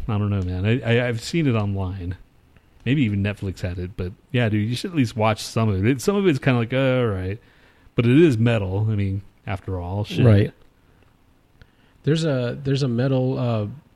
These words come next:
Speaker 2: like, anime looking thing. It's like this little cutesy girl, like, kinda modeled after what the f-, uh, like, the Powerpuff Girls or something like that. It's on Netflix, uh, and she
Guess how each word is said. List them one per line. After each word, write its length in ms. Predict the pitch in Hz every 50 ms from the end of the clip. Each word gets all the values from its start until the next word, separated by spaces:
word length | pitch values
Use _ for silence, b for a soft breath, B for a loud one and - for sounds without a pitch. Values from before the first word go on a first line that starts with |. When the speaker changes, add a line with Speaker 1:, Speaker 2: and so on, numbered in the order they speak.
| _ _ _ -
Speaker 2:
like, 280 | 113 104 95 - - _ _ _ _ _ _ _ _ _ _ _ _ _ _ _ _ _ _ _ _ _ _ _ _ _ _ _ -
anime 320 | 127 120 120 117 110 107 107
looking 260 | 107 104 117 107 104
thing. 300 | - 120 107 104 104 120
It's 160 | 113 - -
like 140 | 123 104 101
this 240 | 110 101 90 - - B B B B B B B B B B B -
little 180 | - 131 123 117
cutesy 340 | - - 135 131 117 123 117
girl, 220 | 120 127 123 120
like, 140 | 113 113 107 - - - _ -
kinda 180 | - 123 120
modeled 320 | 110 107 107 113 110 107 107
after 320 | 107 110 - 117 110 107
what 220 | 110 110 113 - -
the 80 | 104
f-, 180 | - - - - _ _ - 165
uh, 20 | 147 127 117 117
like, 160 | 113 113 104
the 160 | 104 107 107 104 - -
Powerpuff 420 | - 107 110 113 - 123 120 117
Girls 220 | 120 131 120 117 120
or 40 | 117
something 140 | 139 139 135
like 120 | 127 123
that. 260 | - 123 127 139 139 - _ _ _ _ _ -
It's 160 | 151 123 -
on 160 | 151 147 127
Netflix, 380 | 120 139 135 - - 147 - -
uh, 300 | 135 131 127 120 117 120 135 - B B B B B B B B _
and 120 | - 135 120
she 220 | - 147 135 123